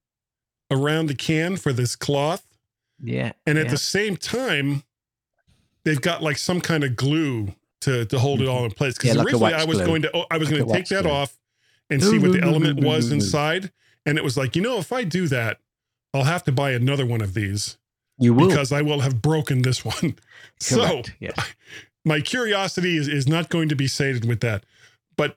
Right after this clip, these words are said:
Speaker 1: the, the microphone itself was fifteen pounds, which is around
Speaker 2: Well, I think I'm gonna
Speaker 1: twenty-four dollars.
Speaker 2: I think I'm gonna buy one of those.
Speaker 1: I know, it just looks cool. And the stand, which is this part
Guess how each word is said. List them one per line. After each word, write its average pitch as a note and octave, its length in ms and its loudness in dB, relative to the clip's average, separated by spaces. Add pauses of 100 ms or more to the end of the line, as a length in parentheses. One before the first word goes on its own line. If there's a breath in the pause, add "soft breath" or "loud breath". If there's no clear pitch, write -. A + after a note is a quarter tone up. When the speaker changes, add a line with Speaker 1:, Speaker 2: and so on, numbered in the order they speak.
Speaker 1:
the, C#3 240 0
the D3 140 -2
microphone G3+ 520 -2
itself F3 480 -4
was C3+ 200 -2
fifteen F3+ 500 -2
pounds, C3+ 480 -2
which B2+ 400 -4
is B2+ 500 -4
around D3 600 -2
Speaker 2:
Well, E3+ 140 4
I G3+ 80 4
think - 20 2
I'm D3+ 80 2
gonna F3+ 100 -2
Speaker 1:
twenty-four E3+ 200 0
dollars. F#3+ 600 2
Speaker 2:
I - 420 -14
think A#2 120 -2
I'm C3 100 2
gonna E3+ 140 4
buy F2+ 180 0
one E2+ 160 -4
of E2 120 -6
those. D3 380 -4
Speaker 1:
I F3 140 -2
know, D#4+ 80 0
it E4+ 80 -2
just E4+ 200 -2
looks - 180 -4
cool. D#4 400 -4 (720)
And G3 640 -2
the D3+ 140 0
stand, D#3 600 -2
which D#3 140 -4
is C3+ 160 -4
this F3 200 -2
part E3+ 360 -4